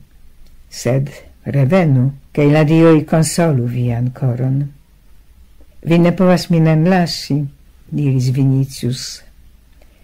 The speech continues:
"Sed lasu min resti ĉi tie kaj vidi tiujn, kiujn oni elkondukos. Mia ordono ne malpermesas ĉi tion." Respondis Kevinius.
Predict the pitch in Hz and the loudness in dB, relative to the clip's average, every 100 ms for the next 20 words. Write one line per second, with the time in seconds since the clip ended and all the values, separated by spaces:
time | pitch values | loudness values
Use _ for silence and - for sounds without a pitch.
0 | _ - - - 202 233 226 220 190 185 | _ -20 -10 -2 2 4 4 2 2 4
1 | 190 196 196 - 143 143 147 - 165 175 | 4 4 0 -2 -6 -4 -10 -6 0 2
2 | 180 185 160 165 170 175 180 - 175 175 | 0 0 0 0 0 -2 -2 0 2 2
3 | 175 180 180 - - - - 180 165 170 | 2 0 -2 -14 -20 -20 -2 2 4 2
4 | 175 - 170 165 165 170 180 180 - 165 | 2 0 0 2 2 0 -2 -4 -6 -4
5 | 160 185 180 190 190 139 139 - - - | -2 0 2 2 -2 -6 -6 -10 -20 -20
6 | - _ _ - - - - 214 262 233 | -20 _ _ -20 -20 -10 0 4 6 4
7 | 180 175 220 220 202 180 151 156 151 139 | 4 4 6 6 6 4 0 -2 2 2
8 | 151 190 214 202 185 180 185 190 214 190 | 4 2 4 4 2 0 0 2 2 0
9 | 135 131 - 127 127 131 127 131 135 139 | -6 -8 -8 -8 -4 -2 0 0 -2 -4
10 | - - - - - - - 131 127 - | -14 -20 -20 -20 -20 -20 -6 -4 -4 -6
11 | 113 127 123 117 - - 135 123 123 123 | -4 -2 -2 -6 -10 -6 -6 -2 -2 -2
12 | 127 139 | -4 -6